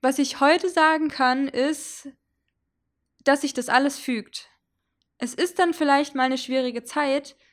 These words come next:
und ich hab gestern noch mal so überlegt, ich hab echt coole Freunde, aber vor allem hab ich sehr, sehr coole Freundinnen.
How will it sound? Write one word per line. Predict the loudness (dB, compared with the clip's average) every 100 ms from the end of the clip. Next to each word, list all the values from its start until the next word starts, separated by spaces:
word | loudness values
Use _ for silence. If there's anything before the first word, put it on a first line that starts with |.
| _
und | -2
ich | 0
hab | 0
gestern | 0 0 -2
noch | 0
mal | 0
so | 0
überlegt, | 0 0 2 2 0 -4 -18 _ _ _ _ _ _
ich | -2 0
hab | 0 -2
echt | -4 -4
coole | -2 0 0
Freunde, | -2 0 2 2 0 -2 -6 _ _ _ _ _ _ -2
aber | -2
vor | 0 0
allem | 2 2 2
hab | -2
ich | -4 -8 -12
sehr, | -12 -2 4 6 4
sehr | 4 2 4 2 0 _ _ -6
coole | 2 4 4 0
Freundinnen. | -6 -2 0 0 0 -2 -4 -6